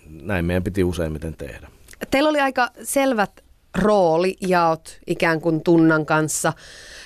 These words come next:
Speaker 2: Sä olit enemmän äänessä ja, ja kameran edessä ja tuottajana ja sitten Tunna taas kuvasi ja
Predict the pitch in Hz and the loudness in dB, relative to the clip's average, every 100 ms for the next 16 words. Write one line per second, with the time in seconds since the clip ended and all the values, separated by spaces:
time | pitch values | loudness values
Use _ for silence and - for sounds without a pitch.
0 | - - - 233 220 175 180 202 202 196 | -20 -18 -4 0 2 2 0 0 2 0
1 | 190 196 190 175 160 - 170 165 156 - | 0 2 2 2 -2 0 2 4 2 0
2 | 170 165 _ - 190 185 175 165 - - | -4 -6 _ -2 2 2 2 2 -2 -10
3 | - - 175 170 156 - 156 156 147 143 | -20 -2 2 2 0 0 2 4 4 2
4 | - _ _ 196 185 - 160 156 151 151 | -2 _ _ 2 2 2 0 2 2 2
5 | 143 139 139 156 160 160 160 - 165 160 | 4 2 2 -2 -2 -2 -4 2 4 6
6 | 156 151 147 - - 165 151 143 - 147 | 4 0 0 -2 0 2 4 0 -2 -6